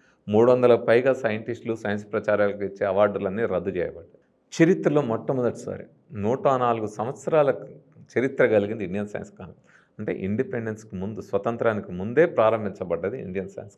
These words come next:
కాంగ్రెస్. భారతదేశ ప్రజలు ఎదుర్కొంటున్న సమస్యలకి science and technology ఏ విధంగా పరిష్కారం చూపెట్టగలుగుతుంది, ఏ విధంగా సైంటిఫిక్ టెంపర్ ద్వారా పరిష్కారాలు దొరుకుతాయి అనేది, సైంటిఫిక్ టెంపర్‌మెంట్ ఎలా పెంపొందించాలని ప్ర-, చర్చించే వేదిక.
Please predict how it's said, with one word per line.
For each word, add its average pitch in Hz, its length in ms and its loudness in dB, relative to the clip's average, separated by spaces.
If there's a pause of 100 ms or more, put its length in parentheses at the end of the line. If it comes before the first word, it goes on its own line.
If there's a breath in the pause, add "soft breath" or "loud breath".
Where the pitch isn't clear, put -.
కాంగ్రెస్. - 260 -20 (360 soft breath)
భారతదేశ 90 540 0 (140)
ప్రజలు 95 260 -2
ఎదుర్కొంటున్న 85 640 -8 (240)
సమస్యలకి 98 600 -6 (640 soft breath)
science 104 320 0
and 98 180 -6
technology 101 520 -2
ఏ 95 160 2
విధంగా 113 340 0
పరిష్కారం 101 640 -4
చూపెట్టగలుగుతుంది, 87 840 -8
ఏ 104 80 0
విధంగా 113 340 -4
సైంటిఫిక్ 95 540 -10
టెంపర్ 92 420 -10
ద్వారా 90 260 -12 (440 soft breath)
పరిష్కారాలు 95 520 0
దొరుకుతాయి 87 460 -6
అనేది, 95 340 -10
సైంటిఫిక్ 104 500 -6
టెంపర్‌మెంట్ 95 540 -8
ఎలా - 160 -4
పెంపొందించాలని 90 920 -12 (460 soft breath)
ప్ర-, 104 180 0 (880)
చర్చించే 117 440 -6
వేదిక. 92 420 -6